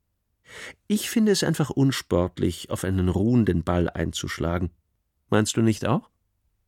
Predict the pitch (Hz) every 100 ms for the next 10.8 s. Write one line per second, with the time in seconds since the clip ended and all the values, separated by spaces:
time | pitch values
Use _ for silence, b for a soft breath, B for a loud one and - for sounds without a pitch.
0 | _ _ _ _ _ _ _ _ _ _
1 | _ B B B B 131 127 156 170 139
2 | 139 185 - 104 98 - - 110 117 101
3 | 147 - 127 104 98 117 147 - b b
4 | b b - - - - 123 - - 117
5 | 107 101 - 110 104 90 90 87 95 113
6 | - 87 85 85 87 85 90 85 B B
7 | B B B 120 120 120 110 107 127 170
8 | - 175 135 143 131 123 - 107 98 101
9 | 135 - 165 147 - 113 117 113 101 95
10 | 98 101 80 82 78 - -